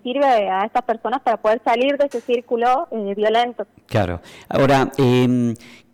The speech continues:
Speaker 2: C-, ¿cómo, cómo se maneja esta situación? Muchas veces, y a lo largo de, de, de, de muchos testimonios que han llegado a este programa, incluso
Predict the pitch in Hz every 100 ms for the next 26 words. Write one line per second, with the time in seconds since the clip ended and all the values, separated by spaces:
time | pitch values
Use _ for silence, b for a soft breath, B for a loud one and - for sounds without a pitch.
0 | _ - 302 - 254 302 - 254 - 202
1 | 147 175 180 127 127 143 120 104 101 104
2 | 85 - 156 208 226 190 170 - 160 170
3 | 101 92 85 85 90 107 110 98 85 78
4 | 73 - 85 80 82 90 98 104 95 -
5 | 92 104 101 98 90 98 95 92 85 92
6 | 95 107 113 107 98 82 95 92 107 92